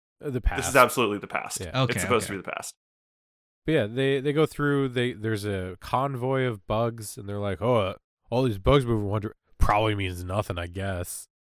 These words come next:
Speaker 1: Instead of being like,
Speaker 2: <laughs>
Speaker 1: "Maybe something fu-, is underneath and burrowing," but whatever.
Speaker 2: Well, no, to be fair, hey, look, there's a bunch of giant fucking bugs.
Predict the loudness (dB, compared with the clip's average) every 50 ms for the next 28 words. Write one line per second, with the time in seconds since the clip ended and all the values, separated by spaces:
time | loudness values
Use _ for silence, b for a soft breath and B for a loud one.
0 | _ _ _ _ _ _ _ _ _ _ -4 -2 2 2 2 2 6 6 6 6
1 | 6 4 2 2 -2 -6 _ _ _ _ _ _ _ _ _ _ _ _ -4 -2
2 | 0 0 0 -2 -2 -2 -2 -4 -4 -4 -10 -14 -14 -18 -18 -4 -4 -4 -4 -2
3 | -4 -4 -4 -4 -6 -8 -6 -4 -4 -2 2 2 2 2 2 0 0 -2 -2 -2
4 | -4 -8 -8 0 4 6 6 6 6 4 4 2 0 -2 -4 -8 -10 -8 -8 -6
5 | -6 -6 -6 -4 -2 -2 -2 -2 -4 -8 -10 -10 -12 _ _ 2 4 4 4 6
6 | 6 8 8 8 6 4 0 0 0 0 0 0 -4 -2 0 0 2 2 2 0
7 | 0 0 0 2 2 2 2 2 0 -2 0 2 2 2 2 2 2 2 2 2
8 | 0 -4 -4 -4 -4 0 2 2 2 2 0 0 0 -2 -2 -2 -2 -6 -2 0
9 | 2 2 2 0 -4 -10